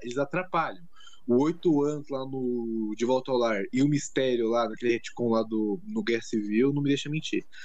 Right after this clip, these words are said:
Então eu tô com medo da... do multiverso não ser o mesmo que o Loki implantou, mas enfim. É, eu espero que pelo menos eles explorem pra não ter tanto peso no Doutor Estranho dois, que é um outro filme que eu tô com um pouco de medo, assim, por tanta coisa.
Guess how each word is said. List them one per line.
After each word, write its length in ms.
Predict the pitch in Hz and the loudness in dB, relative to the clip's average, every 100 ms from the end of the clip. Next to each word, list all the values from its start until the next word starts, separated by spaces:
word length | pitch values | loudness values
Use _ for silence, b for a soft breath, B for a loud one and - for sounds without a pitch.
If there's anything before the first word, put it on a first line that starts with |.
| B B B | B B B
Então 400 | 135 139 151 151 | -4 0 0 2
eu 80 | 160 | 0
tô 120 | 170 | 0
com 120 | 170 160 | 0 0
medo 260 | 156 147 | 2 0
da... 400 | 147 156 151 147 | 2 2 2 0
do 100 | 143 | -2
multiverso 520 | 151 160 143 135 147 | -4 -4 -2 0 0
não 60 | 156 | -2
ser 140 | - | -2
o 60 | 165 | 0
mesmo 260 | 147 151 151 | 0 -2 -2
que 140 | - | 0
o 60 | 151 | 2
Loki 600 | 135 139 - 147 143 131 - - - - - | 4 0 -2 0 0 0 -4 -16 -16 -10 -2
implantou, 420 | 139 170 165 107 | 0 2 0 -2
mas 200 | 117 123 | -2 -2
enfim. 360 | 160 - 123 95 B B B B | -2 0 0 -2 B B B B
É, 140 | 143 156 | 2 4
eu 80 | |
espero 320 | 175 180 180 190 | 2 2 0 0
que 80 | |
pelo 140 | - 202 | 2 2
menos 140 | 214 | 2
eles 120 | 185 175 | 0 -4
explorem 460 | - 156 160 185 | 0 2 2 0
pra 260 | 185 185 185 | 2 2 4
não 140 | 185 | 2
ter 160 | 180 185 | 0 0
tanto 220 | 180 175 190 | 0 0 2
peso 240 | 165 165 170 | 4 4 2
no 80 | |
Doutor 240 | 170 165 170 | 0 2 0
Estranho 280 | 165 165 170 | 0 2 4
dois, 240 | 151 123 | 4 4
que 60 | - | 2
é 20 | |
um 40 | 131 | -2
outro 160 | 143 | 0
filme 120 | 160 160 | -2 0
que 60 | |
eu 40 | 165 | 0
tô 140 | 156 | 0
com 120 | - | 2
um 60 | 156 - | 2 4
pouco 380 | 165 160 170 147 - - - - | 2 4 2 0 -4 -14 -14 -12
de 160 | - 151 | -4 0
medo, 240 | 147 151 | 2 2
assim, 160 | 139 147 | 0 -4
por 140 | - | -6
tanta 220 | 143 139 165 | -4 -2 -2
coisa. 420 | - 120 92 | 0 0 -2